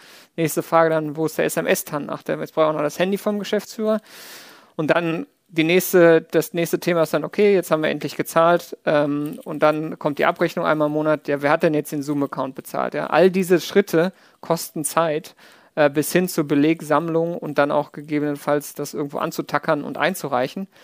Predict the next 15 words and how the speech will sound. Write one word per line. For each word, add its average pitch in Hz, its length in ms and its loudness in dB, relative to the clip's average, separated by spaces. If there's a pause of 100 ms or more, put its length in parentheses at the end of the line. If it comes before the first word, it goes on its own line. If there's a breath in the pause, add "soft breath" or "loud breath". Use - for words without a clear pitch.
(220 soft breath)
versus 147 340 0
halt 147 340 2 (200)
bei 135 160 -4
uns 165 560 -4
oder 143 220 -4
bei 131 220 -2
allgemeinen 143 560 2
digitalen 135 500 -6
Kreditlösungen. 147 580 -8
Du 143 80 -12
kannst 147 200 0
auf 135 120 -2
den - 40 -20
Knopf - 280 -2
drücken, 165 380 -6